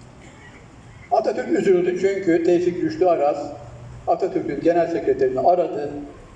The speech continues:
"Hasan Bey," dedi, "ya galiba zirvede büyük bir kavgaya yol açtım. Çok üzgünüm." Biri telgraf çekiyor,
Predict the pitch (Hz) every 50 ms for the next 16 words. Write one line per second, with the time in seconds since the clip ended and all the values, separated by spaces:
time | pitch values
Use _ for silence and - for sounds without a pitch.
0 | - - - 165 165 165 185 190 185 170 175 165 160 160 151 143 143 143 143 143
1 | 139 139 - 185 196 190 170 165 160 156 139 135 - 160 165 160 170 151 - 156
2 | 160 175 165 170 165 165 165 165 165 170 170 160 156 143 139 147 156 143 131 -
3 | 190 170 160 - - - - - - 165 156 - - 165 127 113 - 160 180 175
4 | 170 175 175 175 - - - - - - - - - - - - - - - -
5 | - - - - - - - - - - - 151 214 214 196 - 185 165 170 170
6 | 170 151 - - 160 151 - 147 135 131 131